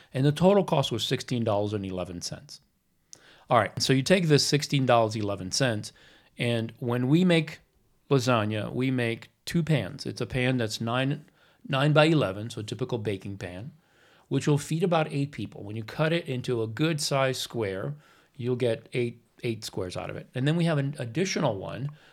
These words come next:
uh, a smaller one that's only, I think, I wanna say it's about,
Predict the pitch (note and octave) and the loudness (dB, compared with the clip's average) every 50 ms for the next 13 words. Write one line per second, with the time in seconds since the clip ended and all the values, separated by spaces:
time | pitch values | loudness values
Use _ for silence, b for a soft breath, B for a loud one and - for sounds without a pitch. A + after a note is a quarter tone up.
0 | B B B - A2 A2 A2+ G#2+ - D3+ E3 E3+ D#3 C#3+ A#2+ A2 G#2+ A2 G#2+ G#2+ | B B B -4 -2 -2 -2 -2 0 2 4 6 6 6 4 2 0 -2 -4 -4
1 | - C3+ B2+ B2+ B2+ A#2+ A#2+ B2 - - - G3+ G#3+ G#3 - C#3+ C#3+ D#3 F3+ E3+ | -4 -4 -2 -2 -2 -2 -2 -2 -4 -6 -6 -6 -4 -4 -2 -2 0 0 0 -2
2 | D3+ - A2+ A2 A#2+ A2 A2 G#2 G#2+ - | -2 -2 -2 -2 -2 -4 -4 -4 -6 -6